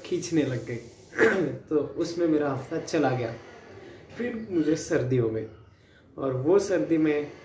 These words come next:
मुझे weakness जैसा feel हो रहा था। बाद में मेरी सर्दी ठीक हो गई, उसके बाद हुआ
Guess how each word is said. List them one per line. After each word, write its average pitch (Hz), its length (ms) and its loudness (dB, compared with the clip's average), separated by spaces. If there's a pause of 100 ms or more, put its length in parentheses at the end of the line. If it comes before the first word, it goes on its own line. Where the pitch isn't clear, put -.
(100)
मुझे 143 280 2
weakness 156 540 2
जैसा 135 320 0
feel 131 220 -2
हो 127 100 0
रहा 117 140 -4
था। 113 440 -8
बाद 131 200 -2
में 139 100 0
मेरी 131 200 -2
सर्दी 165 380 0
ठीक 202 260 -4
हो 208 80 8
गई, 208 160 6
उसके 180 440 -2
बाद 165 300 0
हुआ 143 240 -2